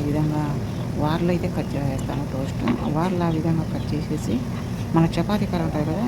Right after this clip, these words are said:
ఇది చపాతీ చెక్కనే, మన చపాతీ కర్ర ఉంటుంది కదా, దాంతో చేసి ఆ విధంగా అయితే వేస్తాను. ఆ విధంగా మనం గట్టిగా ఫ్రై చేస్తే కనుక పతలాంగా అయిపోతుంది. అట్లే అదే విధంగా నేను రెండు ప్యాకెట్లు టోస్ట్ అయితే కనుక అదే విధంగా చేసుకుంటాను.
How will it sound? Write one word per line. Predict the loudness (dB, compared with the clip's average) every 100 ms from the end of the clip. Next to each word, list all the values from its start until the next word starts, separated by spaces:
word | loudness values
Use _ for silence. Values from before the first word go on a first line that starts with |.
| 2
ఇది | 2 0
చపాతీ | 0 0 0 2 2 2 0 0 0 0 -2 -2 -4 -4 -4 -2
చెక్కనే, | -2 0 2 2 2 0 -2 -2 2
మన | 4 4
చపాతీ | 2 0 0 2 2 2 0 0
కర్ర | -2 0
ఉంటుంది | 0 0
కదా, | 2 2
దాంతో | 2 0 -2 -2
చేసి | 0 0 2
ఆ | 2
విధంగా | 0 0 0
అయితే | -2 -2
వేస్తాను. | -4 -2 0 0 0 -4 -6 -6 -2 2
ఆ | 4
విధంగా | 4 4
మనం | 4 4 4
గట్టిగా | 2 0 2 2
ఫ్రై | 0 -2
చేస్తే | -4 -2 -2
కనుక | 0 0
పతలాంగా | -2 0 2 2
అయిపోతుంది. | 0 -4 -6 -4 -2 -2 -4 -12 -16 -18 -16 -16 -12 -10
అట్లే | -4 0 2
అదే | 2 2 2
విధంగా | 2 2 2 2
నేను | 2 2
రెండు | 0 -2 -2
ప్యాకెట్లు | -2 -4 -8 -6
టోస్ట్ | -4 -4 -2
అయితే | -2 0
కనుక | 0 0
అదే | 0 0
విధంగా | 0 -2 -2
చేసుకుంటాను. | -4 -4 -4 0